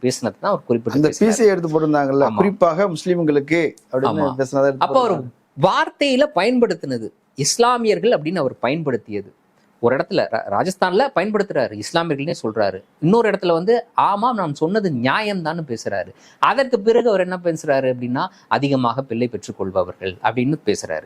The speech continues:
Speaker 1: இஸ்லாமியர்கள்னு பேசுனதுல இருந்து கடந்து நியாயப்படுத்தி, அதற்கு பிறகு "அதிகமாக பிள்ளை பெற்றுக் கொள்பவர்கள், ஒரு குறிப்பிட்ட சமூகத்தினர்" அப்படின்னு அப்படியே கடக்குறாரு. அப்போ இது எல்லாமுமே நமக்கு தெரியும், அவர் பேசுவது எல்லாமுமே இஸ்லாமியர்களை பற்றி அப்படின்ட்டு.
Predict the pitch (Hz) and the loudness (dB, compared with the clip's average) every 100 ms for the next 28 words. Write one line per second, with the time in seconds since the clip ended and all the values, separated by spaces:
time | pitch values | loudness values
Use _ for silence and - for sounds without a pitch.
0 | - - 165 175 170 190 160 160 175 156 | -8 -2 0 2 0 0 0 0 0 0
1 | 151 165 135 139 127 143 220 - _ 117 | -2 -2 -2 -2 -2 -2 -2 -6 _ -2
2 | 127 170 208 208 - 127 - 220 - 151 | 0 2 -2 -2 -2 -2 -4 -4 0 0
3 | 147 143 160 180 135 156 160 151 147 139 | -2 -2 0 2 0 -2 0 0 -2 -4
4 | 123 120 113 - 117 110 104 104 95 95 | -4 -2 -6 -6 -8 -6 -2 -2 -2 -2
5 | 98 92 - _ _ - 185 220 208 185 | -2 -4 -8 _ _ 2 2 4 2 2
6 | 165 107 - 127 113 107 92 101 104 151 | 0 -4 0 2 2 -2 -4 -4 0 0
7 | 190 147 151 170 208 185 147 139 110 92 | 0 2 2 4 2 0 -2 0 -2 -2
8 | - _ - - 185 180 220 190 196 269 | -8 _ -20 -4 0 2 2 4 4 2
9 | 277 233 190 202 277 - 143 208 208 - | 2 0 2 2 0 0 0 2 0 0
10 | 202 262 220 170 160 185 185 160 135 147 | 2 2 2 0 0 0 0 0 0 0
11 | 147 131 175 156 139 127 107 101 92 - | -2 -6 -10 -4 -4 -4 -6 -8 -10 -14
12 | - 98 87 78 76 - | -10 -8 -8 -12 -20 -20